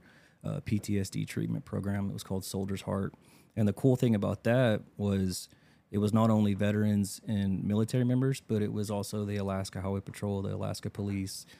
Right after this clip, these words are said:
the Alaska firefighters. And, you know, I've always backed the blue, and I've always wanted to be a police officer. But, um, you know, just hearing, and you, you know they go through stuff, but being in with a group of men and women for a week and hearing the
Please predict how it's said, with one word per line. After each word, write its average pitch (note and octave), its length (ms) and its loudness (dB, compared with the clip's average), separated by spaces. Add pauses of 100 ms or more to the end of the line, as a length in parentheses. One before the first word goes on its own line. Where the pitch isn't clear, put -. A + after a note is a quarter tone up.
(260)
the G#2 80 -2
Alaska G#2+ 340 -2
firefighters. G2+ 800 -6 (480)
And, A2 400 2
you A2+ 100 0
know, G#2 120 0
I've A#2+ 140 0
always G2 300 0
backed F#2+ 280 -2
the G2+ 60 -6
blue, G2+ 240 -2
and G2+ 80 0
I've F#2+ 100 -4
always G2+ 240 -2
wanted A2 180 2
to G#2+ 60 -2
be G2+ 100 -2
a G2 60 -2
police F#2 280 -4
officer. F2 480 -8 (480)
But, A2 320 0
um, F#2+ 400 0 (240)
you A2+ 120 0
know, G2+ 120 -2
just A2 220 -6
hearing, A#2 640 2 (200)
and E3+ 140 4
you, A3+ 80 4
you G3 160 2
know G#2 180 4
they G#2 140 -2
go G2+ 100 -2
through G2 140 -4
stuff, G2 300 -4
but G2+ 120 -4
being B2 220 4
in G#2+ 240 2
with A2 140 -4
a G2+ 40 -2
group G#2 280 -2
of G2+ 120 -4
men G#2 160 2
and G2 80 0
women G2+ 280 0
for F#2+ 260 -4
a G2 60 -2
week G2 320 -2
and F#2 120 -6
hearing G#2 280 0
the G2 200 -4